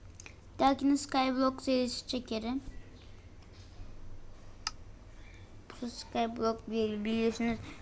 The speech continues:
Bir kere Pro Sky, Pro muydu, neydi? Bir kere onu oynaması mıydık ya Pro Skyblock'u?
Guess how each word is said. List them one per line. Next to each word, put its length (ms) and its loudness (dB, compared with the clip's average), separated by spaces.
Bir 80 -2
kere 240 8
Pro 440 6
Sky, 460 6
Pro 360 8
muydu, 440 8
neydi? 500 6
Bir 120 -10
kere 200 12
onu 260 12
oynaması 500 12
mıydık 400 10
ya 180 8
Pro 240 2
Skyblock'u? 840 4